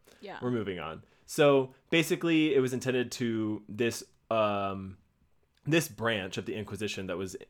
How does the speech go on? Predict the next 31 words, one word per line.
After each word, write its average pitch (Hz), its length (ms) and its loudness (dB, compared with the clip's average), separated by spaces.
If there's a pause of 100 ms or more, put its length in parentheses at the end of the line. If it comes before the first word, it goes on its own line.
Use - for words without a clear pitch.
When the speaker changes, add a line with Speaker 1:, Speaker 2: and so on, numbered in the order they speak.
(160)
Speaker 2:
started 143 300 0
in 95 140 -6
Toulouse, 92 280 -8
France, - 640 -12
Speaker 1:
Cute. 240 400 -2
Speaker 2:
was 117 260 2 (220)
intended 165 480 -2
to - 80 -4
prosecute 135 720 0
cri-, - 260 -4
other 120 240 2
Christian 143 540 -6 (180)
groups 98 520 -6 (440)
that 117 160 4
were 117 100 2
considered 120 440 -2
her-, - 280 -6
he-, - 120 -8 (260)
uh, 98 520 -2 (920)
heretical. 107 800 -2 (440)
And 127 140 0
over 143 180 2
the 151 60 4
next 151 180 2
hundred 170 320 -4
to 165 60 -6
two 147 220 -2
hundred 131 280 -2
years, 101 260 -2
they 110 80 -4
began 117 600 -2